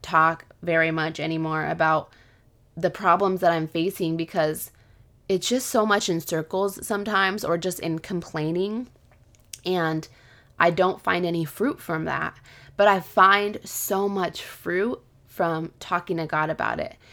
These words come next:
and from seeking his guidance. And he does, he guides me, and he's given me peace and certainty in certain situations and just this solid foundation, this standing firm, unshaken. And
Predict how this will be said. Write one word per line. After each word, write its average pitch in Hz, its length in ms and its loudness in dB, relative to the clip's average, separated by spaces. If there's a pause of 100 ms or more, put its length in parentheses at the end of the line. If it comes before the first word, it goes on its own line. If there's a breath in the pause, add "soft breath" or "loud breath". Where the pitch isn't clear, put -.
(140)
and 180 180 -2
from 170 240 -2 (240)
seeking 196 600 -4
his 170 240 -8
guidance. - 720 -4 (280 loud breath)
And 202 140 -2
he 220 200 0
does, 196 480 0
he 196 160 -4
guides 180 520 -2
me, 185 240 0
and 175 80 -2
he's 175 220 -6
given 185 260 2
me 180 140 -2
peace 202 520 -8
and 170 180 -8
certainty 185 600 -6
in 175 140 -6
certain 175 340 -6
situations 175 800 -6
and 160 320 -6 (600 loud breath)
just 185 420 0
this - 420 -6 (400)
solid 196 880 2
foundation, 170 720 -2
this 156 140 -6
standing 190 640 -4
firm, 170 720 -4 (560 soft breath)
unshaken. 180 960 -4
And 165 600 -6